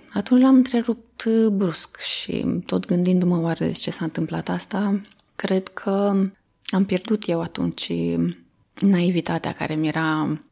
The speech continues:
care mi-era necesară. Deci mi-am dat asta, mi-am dat seama de asta uitându-mă pe ce am scris. Se vedea trecerea asta, evoluția de la capitol la capitol.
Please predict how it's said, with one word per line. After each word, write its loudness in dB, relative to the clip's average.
care -4
mi-era 0
necesară. -6
Deci 0
mi-am 2
dat 2
asta, 0
mi-am 4
dat 4
seama 2
de 4
asta 2
uitându-mă 2
pe 0
ce -2
am 2
scris. -2
Se -4
vedea 2
trecerea -4
asta, -8
evoluția -6
de -4
la -6
capitol -4
la -4
capitol. -10